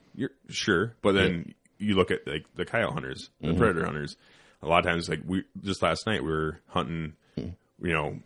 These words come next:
Speaker 1: behind someone's house,
Speaker 2: Yep.
Speaker 1: and we're all running suppressed. And say, if, if the dogs came out to play, then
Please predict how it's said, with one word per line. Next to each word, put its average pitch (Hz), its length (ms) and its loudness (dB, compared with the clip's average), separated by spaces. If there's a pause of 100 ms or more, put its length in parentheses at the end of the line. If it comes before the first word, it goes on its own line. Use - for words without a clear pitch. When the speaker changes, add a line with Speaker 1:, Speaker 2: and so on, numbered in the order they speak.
(720)
Speaker 1:
behind 95 380 0
someone's 95 280 -4
house, - 500 -4
Speaker 2:
Yep. 80 180 2
Speaker 1:
and 90 200 0
we're 98 180 8
all 98 140 10
running 92 220 2
suppressed. 104 420 0
And 82 80 -8
say, 90 140 -2
if, 98 380 2
if 110 200 6
the 107 80 2
dogs 98 320 4
came 95 200 0
out 101 180 2
to - 40 -14
play, 98 340 4 (520)
then 90 340 4